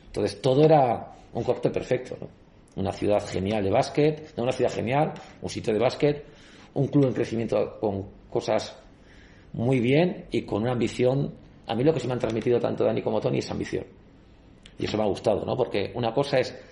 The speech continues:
saber dónde estás y asimi-, eh, y asumirlo, y otra cosa es saber dónde estás,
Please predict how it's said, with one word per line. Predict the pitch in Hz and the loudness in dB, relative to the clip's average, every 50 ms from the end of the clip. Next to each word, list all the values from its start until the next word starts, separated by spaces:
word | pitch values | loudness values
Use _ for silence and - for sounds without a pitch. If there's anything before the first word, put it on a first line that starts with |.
| - - | -20 -18
saber | - - 107 101 117 | -10 -4 -2 0 0
dónde | 131 127 127 | 2 0 0
estás | 120 - - 135 170 175 - - - - - - - - - - - - - - - - - - - - - - - - - - - - - - - - - - - | -2 0 0 0 0 -2 -6 -14 -18 -20 -20 -20 -20 -20 -20 -20 -20 -20 -20 -20 -20 -20 -20 -20 -20 -20 -20 -18 -14 -12 -12 -12 -12 -12 -12 -14 -16 -18 -18 -18 -6
y | - 113 117 | 0 0 0
asimi-, | 113 - - 98 101 107 117 - - | 0 0 -2 -4 -2 -2 -2 -2 0
eh, | 110 98 101 101 95 95 | 0 0 0 0 0 0
y | 104 | 0
asumirlo, | 101 104 - 104 104 120 139 151 165 180 196 - | 0 -2 -2 -2 0 0 2 2 2 2 0 0
y | - 113 | -4 -2
otra | 113 113 113 | 0 0 0
cosa | 120 120 113 | 0 -2 -2
es | - | -4
saber | - - 101 107 | -4 -4 -2 -2
dónde | 117 127 | -2 -2
estás, | 117 - - 147 160 - - - - - | -4 0 2 2 2 2 -2 -8 -14 -18